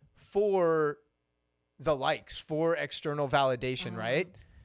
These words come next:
Speaker 1: So
Speaker 2: You were hoeing yourself out a bit.
Speaker 1: Right. And,
Speaker 2: <laughs>
Speaker 1: like, lately, like,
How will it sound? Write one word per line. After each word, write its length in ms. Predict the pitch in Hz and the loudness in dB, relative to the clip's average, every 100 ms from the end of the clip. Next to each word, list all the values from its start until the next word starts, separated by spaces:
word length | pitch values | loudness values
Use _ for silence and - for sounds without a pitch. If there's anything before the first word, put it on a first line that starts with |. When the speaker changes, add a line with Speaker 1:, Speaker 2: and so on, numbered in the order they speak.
| - | -10
Speaker 1:
So 480 | - 190 170 165 - _ _ _ - | 2 6 6 6 0 _ _ _ -14
Speaker 2:
You 120 | 170 | -10
were 80 | 170 | -8
hoeing 240 | 175 175 | -8 -10
yourself 360 | 180 - 165 175 - - | -12 -14 -16 -18 -18 -16
out 100 | 175 | -14
a 40 | |
bit. 220 | 185 175 - | -14 -18 -4
Speaker 1:
Right. 320 | 127 196 156 170 | 2 2 2 0
And, 140 | 170 | -2
Speaker 2:
<laughs> 0 | |
Speaker 1:
like, 180 | 185 165 | 0 -2
lately, 560 | 135 180 269 185 156 156 | -2 -2 -2 -4 -4 -2
like, 240 | 151 143 | -2 -4